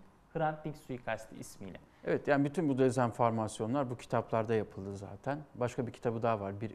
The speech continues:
Speaker 2: bir Ermeni, e, tırnak içinde bir Ermeni isimli.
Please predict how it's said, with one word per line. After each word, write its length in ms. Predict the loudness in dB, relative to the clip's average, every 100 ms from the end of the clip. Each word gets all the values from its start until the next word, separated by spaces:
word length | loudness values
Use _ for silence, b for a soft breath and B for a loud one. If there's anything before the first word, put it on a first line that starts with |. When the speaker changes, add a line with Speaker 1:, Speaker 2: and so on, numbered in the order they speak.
| -6
Speaker 2:
bir 140 | -2
Ermeni, 600 | 0 -2 -2 -4 -4 -8 -12 -20 -16
e, 60 | -14 -14 -14 -16 -14
tırnak 280 | -8 -6 -6
içinde 280 | -6 -6 -4
bir 100 | -4
Ermeni 440 | -2 -4 -6 -6
isimli. 540 | -8 -12 -12 -8 -8